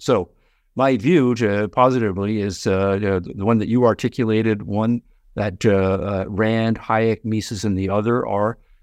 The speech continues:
I, I do think there is a role for a state. It's, uh, uh, it's properly definable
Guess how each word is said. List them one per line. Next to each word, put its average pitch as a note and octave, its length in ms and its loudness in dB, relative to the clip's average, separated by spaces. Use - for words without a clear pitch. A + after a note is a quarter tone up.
I, G2 140 0
I A2 140 0
do C3 180 2
think B2 280 -2
there A#2 260 0
is A2 120 -2
a A2+ 60 0
role A2+ 380 0
for A2 240 -2
a G2 40 -4
state. D#3 580 -2
It's, - 320 -2
uh, G2 720 2
uh, D2+ 100 -4
it's - 180 -10
properly A#2 840 0
definable C3+ 800 -2